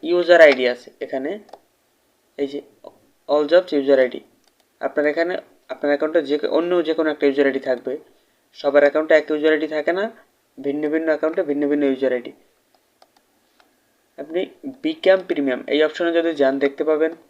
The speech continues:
আপনার অ্যাকাউন্টটা প্রিমিয়াম করতে হলে, আহ, যদি আপনি আঠারোশো পঁচিশ দিনের জন্য করতে চান, মানে হচ্ছে, আহ, পাঁচ বছরের জন্য, তাহলে আপনাকে দেড়শো টাকা পে করতে হবে। যদি আপনি দুই বছরের জন্য করতে চান তাহলে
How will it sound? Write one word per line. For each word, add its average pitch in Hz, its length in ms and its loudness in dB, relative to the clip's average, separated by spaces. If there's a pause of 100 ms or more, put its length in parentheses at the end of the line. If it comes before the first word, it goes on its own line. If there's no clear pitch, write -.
(800)
আপনার 147 220 0
অ্যাকাউন্টটা 156 380 2
প্রিমিয়াম 175 380 -2
করতে 160 340 -2
হলে, 139 280 0 (520)
আহ, 131 580 -14
যদি 143 300 0
আপনি 156 420 -4 (480)
আঠারোশো 170 600 -2
পঁচিশ 180 280 -4
দিনের 185 240 -2
জন্য 165 180 -2
করতে 135 260 -6
চান, 120 220 -8 (1200)
মানে 139 240 0
হচ্ছে, 175 520 0 (880)
আহ, 131 220 -4
পাঁচ 156 180 6
বছরের 165 360 2
জন্য, 135 320 -4 (480)
তাহলে 139 220 0
আপনাকে 143 280 -4
দেড়শো 135 360 0
টাকা 156 340 2
পে 160 180 -4
করতে 160 300 -4
হবে। 170 200 -6 (1000)
যদি 143 260 0
আপনি 143 240 -4
দুই 139 180 -2
বছরের 151 360 -4
জন্য 156 200 -4
করতে 147 280 -8
চান 151 260 -6
তাহলে 147 400 -4